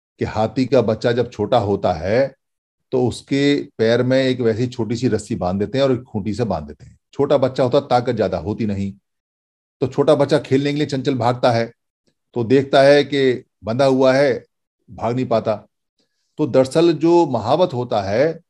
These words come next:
वो हाथी के बच्चे को नहीं बांधता उस रस्सी से, वो हाथी के बच्चे के मन को बांधता है। और जो उसके माँ बाप हैं,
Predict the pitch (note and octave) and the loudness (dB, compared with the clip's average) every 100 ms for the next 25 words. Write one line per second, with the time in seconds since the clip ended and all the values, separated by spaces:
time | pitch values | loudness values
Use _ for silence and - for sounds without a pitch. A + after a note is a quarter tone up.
0 | _ _ _ _ _ _ _ D3 E3 F#2+ | _ _ _ _ _ _ _ -2 -2 0
1 | B2+ F#3 F#3 D3+ C#3+ F3+ F3+ A3+ G3 C#3 | -2 2 2 2 0 0 0 0 2 2
2 | A#2+ F#2 D#2+ - _ A#2 A2+ B2 - B2 | 2 -4 -6 -12 _ -18 -4 -4 -4 -6
3 | G#2+ C3 F#3+ - G#2+ - E3 D#3+ F3+ G#2+ | -4 0 0 0 -4 -2 -6 0 0 0
4 | G#2+ - A#2+ F3+ C#3+ G#2 D3 D#3 G2 D#2+ | -6 -8 -4 -2 -2 0 0 -2 -4 -4
5 | D#2+ C#2+ C#2+ _ _ _ _ _ _ _ | -8 -16 -18 _ _ _ _ _ _ _
6 | _ _ - F#3 E3+ G#3 G3 E3+ - G3 | _ _ 2 4 6 8 8 4 2 2
7 | B2 A#2 C#3+ F3 F3+ D3 F3 | 4 4 6 6 4 -4 -6